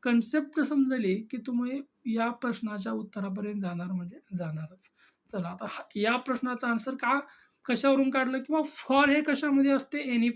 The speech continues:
perfect टेन्समध्ये असते. परफेक्ट कंटिन्युअस आणि परफेक्ट टेन्समध्ये. मग दोन जर विधान बघायचे झाले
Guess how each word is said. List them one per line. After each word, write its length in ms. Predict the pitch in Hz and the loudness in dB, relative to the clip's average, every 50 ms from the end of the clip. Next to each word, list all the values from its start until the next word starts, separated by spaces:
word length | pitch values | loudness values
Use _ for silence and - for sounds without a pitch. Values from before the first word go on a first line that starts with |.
| - - | -2 -4
perfect 300 | 196 175 - - 196 190 - - | -4 -4 -4 -8 -10 -10 -8 -8
टेन्समध्ये 440 | 175 165 170 160 175 165 165 160 165 | -8 -8 -6 -6 -6 -8 -6 -8 -8
असते. 320 | 180 180 - _ - 302 _ _ _ - _ _ _ - | -10 -12 -14 _ -20 -20 _ _ _ -20 _ _ _ -4
परफेक्ट 380 | 220 208 202 - - 277 277 - | -4 -4 -2 0 -2 -2 0 0
कंटिन्युअस 520 | 277 240 226 247 240 240 277 294 - - | 0 0 0 2 2 2 2 0 0 -2
आणि 100 | 269 277 | -2 -2
परफेक्ट 460 | 277 - 233 208 190 - 220 208 208 - | 0 0 -2 -2 -2 -4 -8 -8 -8 -4
टेन्समध्ये. 460 | - 180 175 170 - - 185 185 190 180 | -4 -4 -4 -4 -6 -6 -6 -4 -2 -2
मग 140 | 202 220 214 | -2 0 0
दोन 320 | 185 180 226 254 285 285 277 | 0 0 2 4 6 6 6
जर 140 | 285 277 | 6 4
विधान 280 | 262 277 269 254 254 247 | 4 2 2 2 2 2
बघायचे 440 | 240 247 247 233 233 226 - 233 220 | 2 0 0 0 -2 -2 -2 -4 -6
झाले 360 | 214 208 180 165 170 190 247 | -4 -4 -4 -4 -4 -8 -10